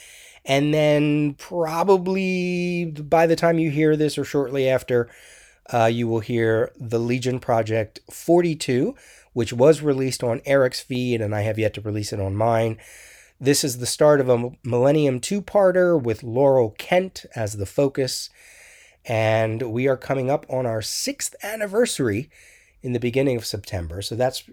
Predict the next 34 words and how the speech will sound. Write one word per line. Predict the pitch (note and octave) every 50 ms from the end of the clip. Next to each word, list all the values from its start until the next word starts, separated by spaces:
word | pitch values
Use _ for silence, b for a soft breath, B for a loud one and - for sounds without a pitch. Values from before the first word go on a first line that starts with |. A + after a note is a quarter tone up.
| _ _ -
awesome. | B2 G#2+ G2 - - G2 G2+ D#3+ A3+ b b b b b b b b b b b b -
Uh, | - G#2+ G2+ G2+ - -
again, | C3+ A#2+ B2+ G2+ G2 G2+ _ -
you | A#2 A2+
sh-, | G#2 - - -
that | C3 A#2+ B2 -
should | - - D#3 B2+
be | A#2+ B2 A#2+
released | A2+ A2+ G#2+ A2 A2 G#2+ G#2 - -
or | G#2 G2+
will | F#2+ G#2+ B2 C3+ C3+
be | C3+ C3
released. | B2+ A#2+ A#2 A#2 A2+ A#2 -
It's | - A#2+ -
released | B2+ C3+ E3+ A3+ A#3+ - -
on | F3+ D#3+
Eric's | C#3+ C3+ C3 B2 A#2 -
feed, | - - A2+ A2 G#2 G2+
and | - A2 G#2
it | A2
will | - A2 A2
be | G2+ G#2 G2+
released | F#2+ F#2+ F#2 F#2+ G2 F#2 - -
on | - E2+ D#2+ D#2+
mine. | E2 E2 D#2+ D#2 D#2+ - - B B B B B B B B B B B B
And, | - A#2+ A#2 A#2 A#2+ A#2 A#2 A#2 A#2+ A#2 - _ -
you | A#2+ A#2
know, | A#2 A#2+ A#2+
I | A#2
realized | B2 A#2+ B2 D3 F#3+ B3+ B3 D3+ C#3+ C3 - -
that | C3 A#2+ A#2
we | A2+ A#2+ D3+ A3 D4+
are | - A#3 A#3 -
close | - - - - C#3+ A3 C#4+ - - - - -